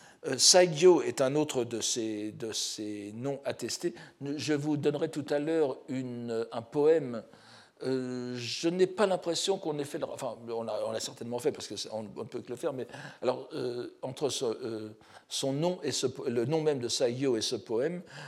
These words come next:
euh, euh, je ne sais pas si le, euh, où est l'œuf et où est la poule, n'est-ce pas ? Est-ce que, euh, Saigyo a, a pris ce nom, euh, disons, semi, semi-officiel, puisque ce n'est, c'est pas son nom de, de loi à proprement parler, qui est Enyi,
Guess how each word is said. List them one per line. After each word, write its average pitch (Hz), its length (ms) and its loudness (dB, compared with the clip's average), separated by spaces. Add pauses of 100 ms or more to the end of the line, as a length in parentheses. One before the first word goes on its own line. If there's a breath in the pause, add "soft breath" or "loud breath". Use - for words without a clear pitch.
(120)
euh, 123 200 6 (340)
euh, 120 340 0
je 120 160 -2
ne 123 60 -6
sais 139 160 -2
pas 156 180 0
si 139 220 -4
le, 113 340 -4 (300 loud breath)
euh, 120 180 2
où 139 160 4
est 135 60 10
l'œuf 139 240 6
et 131 40 4
où 123 140 2
est 123 60 0
la 120 160 2
poule, 131 220 -2
n'est-ce 107 180 -4
pas ? 113 160 -2 (260 loud breath)
Est-ce 131 220 0
que, 143 80 0 (280)
euh, 110 540 -2
Saigyo 131 540 2
a, 110 200 0
a 123 120 -6
pris - 280 -2
ce - 180 0
nom, 127 300 -2 (380 loud breath)
euh, 104 640 -6 (240)
disons, 110 240 -12
semi, 131 680 0
semi-officiel, 135 840 -4
puisque 117 260 -10
ce - 140 -10
n'est, 110 80 -12 (300 loud breath)
c'est - 160 -8
pas 131 100 -4
son 120 200 -4
nom 131 200 -4
de, 104 240 -6
de 131 160 -8
loi 120 300 2
à - 40 2
proprement 113 380 -6
parler, 147 300 -4
qui 123 180 -8
est 107 160 -4
Enyi, 127 300 -4